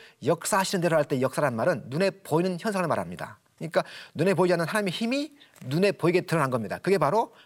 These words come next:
바울의 삶이라고 말하는, 하는 거죠. 이제 바울은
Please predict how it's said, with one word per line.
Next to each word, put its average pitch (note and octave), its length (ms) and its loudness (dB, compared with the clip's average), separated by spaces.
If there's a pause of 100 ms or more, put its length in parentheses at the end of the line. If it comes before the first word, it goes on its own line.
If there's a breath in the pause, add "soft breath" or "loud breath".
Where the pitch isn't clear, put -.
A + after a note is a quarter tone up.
(160)
바울의 C3+ 340 -2
삶이라고 D#3+ 640 -2
말하는, G#2+ 320 -2
하는 C#3+ 200 -10
거죠. - 280 -10 (1080 loud breath)
이제 D#3+ 180 4
바울은 F3 500 2